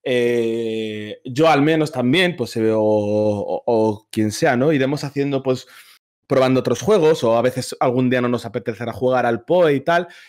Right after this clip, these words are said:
Y yo quería mandarle un mensaje a la gente que igualmente se pase por Twitch, abra los canales que hay, que aunque vean un streaming con cero viewers, dos viewers, tres viewers, que le echen un ojo que,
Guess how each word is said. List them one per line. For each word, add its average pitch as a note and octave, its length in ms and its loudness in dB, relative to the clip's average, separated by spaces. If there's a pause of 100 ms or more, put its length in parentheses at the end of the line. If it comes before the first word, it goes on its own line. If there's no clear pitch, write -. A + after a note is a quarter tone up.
(180)
Y B2+ 80 -8
yo D3 160 -2
quería D#3+ 200 2
mandarle A#2+ 380 -2
un C#3 100 -2
mensaje C3+ 320 -6
a C3+ 40 0
la C3 100 -2
gente B2+ 280 -8
que C3+ 100 -8
igualmente A#2+ 440 -2
se G#2 140 -14
pase G#2+ 260 -8
por A#2 240 -2
Twitch, D#3 380 -2 (280)
abra B2 260 0
los G2+ 140 -6
canales A2 440 -4
que C3 180 0
hay, D#3 200 2 (220)
que A#2+ 100 -6
aunque A2 200 -6
vean B2+ 220 0
un B2 160 0
streaming B2 480 -2
con G2+ 280 -4
cero B2 280 0
viewers, A#2 440 0
dos A#2+ 220 -2
viewers, A#2+ 380 2
tres B2 240 -4
viewers, D3+ 340 0
que - 100 -16
le A2 80 -6
echen A#2+ 280 -4
un B2 100 0
ojo C3+ 300 -4
que, G2+ 560 -6